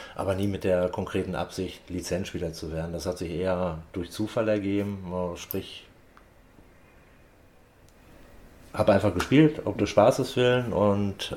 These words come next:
irgendjemand, aus welchem Grunde auch immer, damals Trainer von, äh,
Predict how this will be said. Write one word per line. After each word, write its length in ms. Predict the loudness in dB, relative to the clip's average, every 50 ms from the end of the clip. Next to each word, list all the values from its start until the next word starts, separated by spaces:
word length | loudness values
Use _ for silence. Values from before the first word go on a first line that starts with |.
| -4 2
irgendjemand, 720 | 4 4 6 4 4 2 4 4 4 6 4 2 2 2
aus 160 | 0 -2 0 0
welchem 300 | 0 0 0 -2 -2 0
Grunde 380 | 0 0 0 2 2 2 2
auch 180 | 2 2 0 0
immer, 380 | 0 2 4 4 4 2 0 -2 -10 -12 -12 -12 -12 -12 -12 -12 -14 -14 -16 -10 -2
damals 340 | -2 0 0 0 -2 0 0
Trainer 220 | 0 0 0 -2
von, 460 | -4 -2 0 0 2 2 0 0 0
äh, 380 | 2 2 4 4 4 2 2